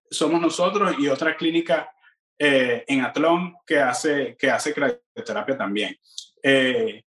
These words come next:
y después de eso, la depilación láser, invertimos en las mejores máquinas que,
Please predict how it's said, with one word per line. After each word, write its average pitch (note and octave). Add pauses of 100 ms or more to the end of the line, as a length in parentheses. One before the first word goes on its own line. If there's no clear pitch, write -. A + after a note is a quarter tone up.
(180)
y D3
después C#3
de D#3+
eso, E3+
la C3+
depilación B2+
láser, D#3
invertimos B2+
en D3
las B2+
mejores A#2
máquinas -
que, -